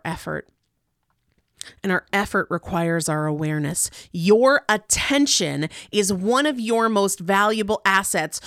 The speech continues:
What you think about, what you focus on, what you fixate on, where you allow your mind to dwell,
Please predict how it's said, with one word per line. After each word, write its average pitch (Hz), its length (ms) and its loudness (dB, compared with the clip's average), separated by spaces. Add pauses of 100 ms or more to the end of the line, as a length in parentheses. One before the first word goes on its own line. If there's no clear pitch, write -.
(120)
What 190 260 0
you 170 160 -4
think 311 320 -2
about, 277 320 2
what 202 220 0
you 180 120 -4
focus 269 600 0
on, 247 300 2
what 214 160 0
you 190 120 -2
fixate 262 640 0
on, 240 240 2 (240)
where 233 260 4
you 240 240 2
allow 208 340 4
your 196 180 0
mind 196 520 2
to - 120 -2
dwell, 208 640 2